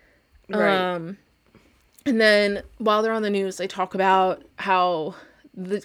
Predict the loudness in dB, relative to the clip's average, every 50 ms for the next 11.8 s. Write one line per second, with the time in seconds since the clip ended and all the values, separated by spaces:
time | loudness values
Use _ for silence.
0 | _ -12 -2 0 0 0 0 -2 -4 -6 -6 -6 -4 -2 -2 -2 -2 -2 -4 -4
1 | -4 -4 -4 -6 -8 _ _ _ _ _ _ _ _ _ _ -2 -2 0 2 4
2 | 4 4 4 2 0 -2 -4 -4 -6 -6 -4 -4 -4 -4 -4 -4 -4 -4 -6 -6
3 | -8 -10 -14 -20 -20 _ _ _ _ -20 -20 -20 _ _ 0 2 2 2 2 0
4 | -2 -4 -2 -2 -2 -2 -2 -6 -6 -4 -2 0 0 0 -2 -2 -4 -6 -6 -8
5 | -10 -10 -10 -8 -6 -4 -2 0 0 0 0 0 -2 -2 -4 -8 -8 -8 -10 -10
6 | -10 -8 -4 -2 0 0 0 0 -2 -8 _ -8 -6 -6 -6 -6 -8 -10 -10 -8
7 | 0 4 4 6 6 6 4 4 2 0 -4 -6 _ _ _ _ _ _ _ _
8 | _ _ 2 4 6 6 8 8 6 6 6 2 0 0 -2 -4 -2 -2 -2 -2
9 | -2 0 2 6 8 8 8 6 4 0 -4 -12 -20 -20 -20 -20 -18 _ -6 -2
10 | -2 -2 -2 -2 -4 -4 -4 -4 -4 -4 -4 -4 -2 -2 -4 -4 -6 -10 -10 -12
11 | -10 -10 -10 -10 -10 -8 -4 -4 -4 -4 -4 -8 -14 -18 -20 -20